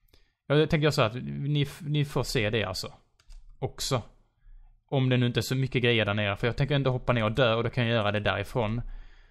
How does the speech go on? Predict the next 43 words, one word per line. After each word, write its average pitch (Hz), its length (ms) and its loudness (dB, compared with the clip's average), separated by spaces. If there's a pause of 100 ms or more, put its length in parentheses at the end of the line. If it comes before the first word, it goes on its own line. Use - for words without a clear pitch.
(160)
Så - 120 -4
då 127 60 2
kan 123 80 -2
vi 127 60 2
bara 120 180 2
göra 110 260 2
en 107 100 -2
engångsväg 101 840 -2
dit. 95 280 -8
Och 107 80 -8
skulle 110 180 -4
det 107 40 -4
vara 104 100 -2
något 101 60 -6
häftigt 104 320 -6
får 104 120 -10
man 101 140 -6
väl 98 120 -8
bygga 98 220 -8
en 98 80 -8
bättre 101 200 -8
väg. 98 320 -8
Men 110 120 -6
vi 107 120 -2
måste 104 280 -6
ner 98 180 -6
dit 95 200 -8
nu 92 160 -10
för - 120 -8
att - 80 -10
det 101 80 -10
där 98 160 0
var 98 120 -4
bara 98 140 -8
för 95 240 -8
häftigt. - 480 -12 (880)
Det 117 80 -2
var 101 100 2
bara 98 120 -6
för 95 140 -4
häftigt. - 420 -12 (640)
Ner 110 160 -2
dit. 104 320 -6